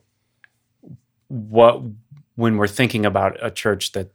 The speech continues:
that works, or a church that's successful, or a church that's gospel-oriented, however we wanna put that together,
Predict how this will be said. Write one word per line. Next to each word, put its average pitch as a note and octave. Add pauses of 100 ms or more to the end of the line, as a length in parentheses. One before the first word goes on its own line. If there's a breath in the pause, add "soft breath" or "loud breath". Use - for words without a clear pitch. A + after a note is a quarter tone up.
(140)
that F#2
works, F#2
or F#2+
a F#2
church G2
that's F#2+
successful, G2+
or G2
a F#2+
church -
that's -
gospel-oriented, F#2+
however F#2
we F#2+
wanna G2
put G2+
that G2
together, G2